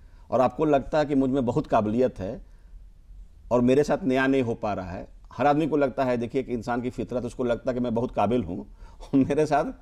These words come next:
अ, जस्टिस नहीं होता है। ये अपने सोचने का नज़रिया हो सकता है,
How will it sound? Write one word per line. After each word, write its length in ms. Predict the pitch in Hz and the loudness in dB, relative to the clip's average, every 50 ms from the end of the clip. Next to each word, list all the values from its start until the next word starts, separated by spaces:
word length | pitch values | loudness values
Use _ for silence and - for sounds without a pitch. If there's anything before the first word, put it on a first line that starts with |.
| - - - - - - - - - - - - - - - - | -20 -20 -20 -20 -20 -20 -20 -20 -20 -20 -20 -20 -20 -14 -8 -4
अ, 80 | 113 | -2
जस्टिस 420 | 123 123 147 - - - 180 147 - | 0 2 0 0 0 -2 -4 -2 0
नहीं 140 | 139 131 113 | 0 0 0
होता 260 | 90 82 - - - | 0 -4 -10 -12 -14
है। 280 | - 80 76 - - - - - | -14 -14 -16 -16 -18 -20 -10 -2
ये 80 | 131 156 | 2 2
अपने 280 | 160 156 - 170 180 | 2 2 2 0 0
सोचने 420 | 175 160 - - 147 139 147 151 165 | 0 -2 -4 -4 -4 -4 -2 -2 0
का 60 | 156 | 0
नज़रिया 380 | 147 139 139 131 131 147 147 143 | 2 4 4 4 4 4 4 4
हो 140 | 131 131 | 2 2
सकता 320 | 123 120 101 87 - - 87 | -2 -6 -6 -8 -8 -10 -10
है, 260 | 87 82 101 156 214 | -10 -10 -12 -12 -14